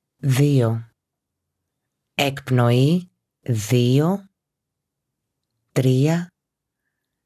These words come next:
τέσσερα. Συνεχίζουμε να αναπνέουμε με την απλή αναπνοή τέσσερα, δύο,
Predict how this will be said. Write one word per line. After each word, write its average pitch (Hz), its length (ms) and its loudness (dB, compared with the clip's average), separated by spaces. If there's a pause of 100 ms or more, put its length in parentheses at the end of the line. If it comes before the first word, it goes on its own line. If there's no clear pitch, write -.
(460)
τέσσερα. 113 580 -4 (400)
Συνεχίζουμε 131 1300 0
να 135 160 2
αναπνέουμε 127 920 0 (340)
με 131 140 -2
την 127 200 0
απλή 120 360 0
αναπνοή 147 680 2 (340)
τέσσερα, 156 600 0 (340)
δύο, 143 480 0